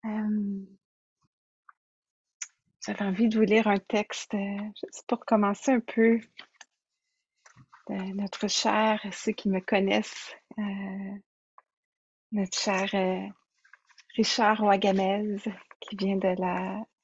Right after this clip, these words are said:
la Première Nation Wabaseemoong dans le nord de l'Ontario. Alors, il nous dit ceci, il parle avec une,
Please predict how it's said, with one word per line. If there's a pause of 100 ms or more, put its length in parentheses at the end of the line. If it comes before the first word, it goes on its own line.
la
Première
Nation
Wabaseemoong
dans
le
nord
de
l'Ontario. (2500)
Alors,
il
nous
dit
ceci, (140)
il
parle
avec
une,